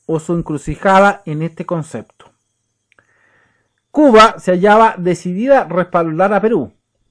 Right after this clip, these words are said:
para aplastar a lo que Fidel Castro había denominado como el foco fascista,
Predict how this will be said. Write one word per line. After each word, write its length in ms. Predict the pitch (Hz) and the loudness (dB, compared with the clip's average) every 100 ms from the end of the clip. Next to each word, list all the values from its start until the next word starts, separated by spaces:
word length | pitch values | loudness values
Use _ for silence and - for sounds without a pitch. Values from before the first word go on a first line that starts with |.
| _ - | _ -2
para 320 | 160 156 151 | 0 0 -2
aplastar 640 | 151 147 _ 196 196 - - | -4 -6 _ 0 0 -2 -6
a 80 | |
lo 160 | 151 147 | -4 -4
que 140 | 147 | -6
Fidel 540 | 135 147 151 196 175 - | -10 -8 -4 -4 -4 -6
Castro 380 | 190 190 185 151 | -6 -6 -4 -4
había 300 | 151 175 170 | -2 0 0
denominado 680 | 165 143 135 160 165 180 175 | 0 -4 -4 -2 0 0 -2
como 300 | 143 131 127 | -4 -4 -8
el 100 | 113 | -8
foco 500 | - 208 196 214 - | -4 -4 -2 -8 -8
fascista, 720 | - - 233 190 _ - - | -18 -10 -6 -6 _ -20 -20